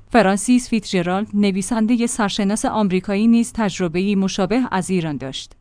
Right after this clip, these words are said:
او نوامبر هزار و نهصد و هفتاد و چهار، آبان و آذر هزار و سیصد و پنجاه و سه مقاله‌ای برای مجلهٔ آمریکایی هارپر نوشت و در آن شرایط ایران را حتی از سوریه هم بدتر دانست.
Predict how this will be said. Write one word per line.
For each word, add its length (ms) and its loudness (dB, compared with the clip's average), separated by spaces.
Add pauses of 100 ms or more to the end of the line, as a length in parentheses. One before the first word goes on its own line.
او 100 6
نوامبر 420 8
هزار 420 2
و 40 2
نهصد 400 2
و 40 6
هفتاد 380 4
و 40 2
چهار، 420 2
آبان 460 2
و 20 6
آذر 440 2
هزار 420 4
و 40 4
سیصد 380 2
و 60 4
پنجاه 420 2
و 60 0
سه 200 4
مقاله‌ای 520 4
برای 340 4
مجلهٔ 560 4
آمریکایی 600 0
هارپر 440 0
نوشت 460 0
و 80 2
در 160 2
آن 140 -2
شرایط 520 2
ایران 340 0
را 140 2
حتی 320 0
از 200 6
سوریه 360 0
هم 220 2
بدتر 400 4
دانست. 460 -4